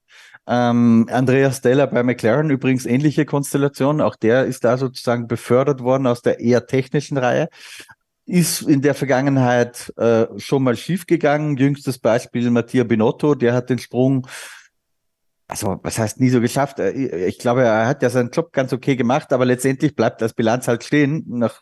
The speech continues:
zwei, drei Jahren als gescheitert betrachtet und wurde gegangen, ja.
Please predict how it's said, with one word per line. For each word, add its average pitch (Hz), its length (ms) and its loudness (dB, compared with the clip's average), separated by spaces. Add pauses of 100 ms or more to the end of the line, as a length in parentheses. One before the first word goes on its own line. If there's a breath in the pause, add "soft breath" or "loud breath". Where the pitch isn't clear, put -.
zwei, 113 220 0
drei 120 180 2
Jahren 127 300 0
als 117 180 -2
gescheitert 120 480 -4
betrachtet 123 580 -6
und 123 280 -2
wurde 127 200 2
gegangen, 104 440 -4 (100)
ja. 113 220 -6